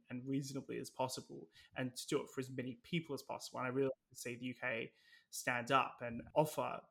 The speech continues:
a large, much larger program, but also lead the world in, in terms of encouraging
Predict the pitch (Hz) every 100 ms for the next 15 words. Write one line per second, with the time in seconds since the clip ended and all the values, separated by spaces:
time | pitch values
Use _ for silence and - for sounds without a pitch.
0 | - 131 131 123 117 - - 160 - 135
1 | 123 - 147 135 117 117 135 135 - 120
2 | 123 - - _ - 151 143 139 135 123
3 | 139 147 123 107 - - 123 - 123 120
4 | 117 - 120 123 120 - - 123 120